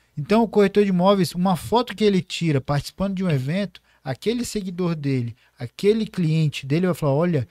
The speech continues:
realmente, esse cara é diferenciado. Olha ele investindo na carreira dele. Olha ele buscando se capacitar. Olha ele fazendo um curso, treinando, se capacitando." Então, gente,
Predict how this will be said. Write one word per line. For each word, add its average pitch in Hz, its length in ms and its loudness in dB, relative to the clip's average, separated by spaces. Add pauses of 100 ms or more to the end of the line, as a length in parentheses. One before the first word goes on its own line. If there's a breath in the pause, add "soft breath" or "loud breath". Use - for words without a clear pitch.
(180)
realmente, 139 600 -4
esse - 160 -8
cara 139 220 -6
é 143 40 -2
diferenciado. 139 640 -6
Olha 160 140 0
ele 160 140 -2
investindo 147 380 -4
na 143 80 -6
carreira 135 360 -6
dele. 123 340 -6 (440)
Olha 147 220 -2
ele 156 280 0
buscando 143 440 -2
se - 140 -6
capacitar. 131 760 -8
Olha 143 240 -4
ele 165 400 -2
fazendo 147 420 0
um 147 80 -2
curso, 151 500 -4
treinando, 143 600 -4
se - 120 -14
capacitando." 139 800 -8 (440)
Então, 247 220 -8
gente, 127 300 -6